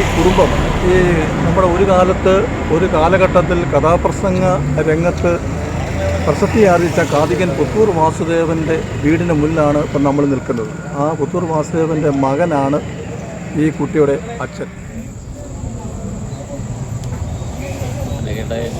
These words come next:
Speaker 2: മൃതദേഹവും വഹിച്ചുകൊണ്ടുള്ള വിലാപയാത്ര നാളെ രാവിലെ പത്ത് മണിക്ക് കൊട്ടാരക്കര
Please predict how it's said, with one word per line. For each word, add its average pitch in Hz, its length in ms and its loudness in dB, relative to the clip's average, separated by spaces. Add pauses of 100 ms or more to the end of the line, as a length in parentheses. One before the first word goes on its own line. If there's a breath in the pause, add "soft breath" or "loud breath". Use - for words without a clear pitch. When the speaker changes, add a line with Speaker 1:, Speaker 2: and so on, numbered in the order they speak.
(160)
Speaker 2:
മൃതദേഹവും 117 560 -6
വഹിച്ചുകൊണ്ടുള്ള 190 520 -4 (100)
വിലാപയാത്ര 113 560 -2 (1800)
നാളെ 107 340 -2 (140)
രാവിലെ 110 400 -4
പത്ത് - 260 -6
മണിക്ക് - 340 -8 (1600)
കൊട്ടാരക്കര 107 400 -6